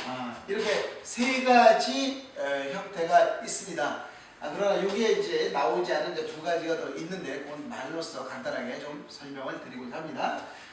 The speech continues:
자, 첫 번째는요, 어, 결의 형태로 유지가 충전되는 겁니다. 자, 반죽의 결, 예, 예, 결이, 예, 이게 쭉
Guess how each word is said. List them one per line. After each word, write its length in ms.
자, 80
첫 160
번째는요, 840
어, 380
결의 260
형태로 1040
유지가 680
충전되는 640
겁니다. 320
자, 100
반죽의 840
결, 440
예, 320
예, 160
결이, 760
예, 60
이게 180
쭉 500